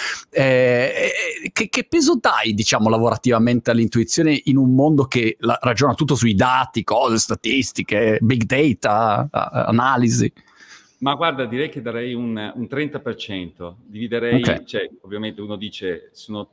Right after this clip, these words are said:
Speaker 2: tre punti che fanno trenta, trenta, trenta, poi c'è l'uno che è il culo, ovviamente, che è fondamentale,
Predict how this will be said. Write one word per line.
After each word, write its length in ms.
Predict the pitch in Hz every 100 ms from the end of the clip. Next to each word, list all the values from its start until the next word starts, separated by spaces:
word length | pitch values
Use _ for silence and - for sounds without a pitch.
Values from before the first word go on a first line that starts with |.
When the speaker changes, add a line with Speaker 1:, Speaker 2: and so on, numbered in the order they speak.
| _
Speaker 2:
tre 260 | - 151 143
punti 720 | 160 160 147 147 143 185 175
che 140 | 107
fanno 240 | 107 107 104
trenta, 340 | 123 120 104
trenta, 300 | 107 120 151
trenta, 320 | 147 151 151
poi 160 | 135 110
c'è 160 | - 113
l'uno 300 | 123 101 90
che 80 |
è 20 | 101
il 60 |
culo, 480 | - 101 92 151 143
ovviamente, 480 | 82 82 87 82 -
che 80 | 82
è 20 |
fondamentale, 720 | - 85 90 90 101 95 151